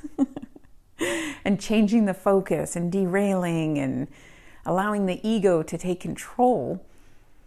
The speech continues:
we as a society have options. We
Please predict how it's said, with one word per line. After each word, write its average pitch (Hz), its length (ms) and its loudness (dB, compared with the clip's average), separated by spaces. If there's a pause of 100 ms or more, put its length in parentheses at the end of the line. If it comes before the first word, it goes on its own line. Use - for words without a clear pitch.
(840)
we 233 280 8
as 254 140 2
a 233 60 4
society 214 880 -2
have 190 260 -6 (100)
options. - 840 -4 (1300)
We 226 560 4